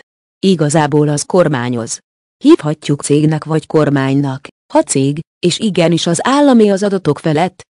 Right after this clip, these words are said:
akkor az kormányoz. Tehát a különbség inkább felszíni. De némiképp, legalábbis cégeknél, bizonyos piaci mechanizmusok elképzelhetővé teszik megdöntésük.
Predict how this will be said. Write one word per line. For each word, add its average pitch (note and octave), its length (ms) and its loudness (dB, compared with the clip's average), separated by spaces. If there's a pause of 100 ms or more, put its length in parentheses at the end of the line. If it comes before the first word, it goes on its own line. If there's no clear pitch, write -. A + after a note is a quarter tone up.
akkor F3+ 320 0
az D3+ 120 -2
kormányoz. B2 760 -2 (420)
Tehát F#3 420 0
a A#3+ 60 2
különbség D#3+ 640 0
inkább A#3+ 380 0
felszíni. B2 600 -4 (480)
De F#3+ 140 4
némiképp, F3+ 680 0 (280)
legalábbis C#3 640 0
cégeknél, C3+ 800 -2 (260)
bizonyos F3 440 2
piaci D3+ 420 0
mechanizmusok C#3+ 880 -2
elképzelhetővé D3 960 0
teszik D3 320 -4
megdöntésük. B2+ 1040 -6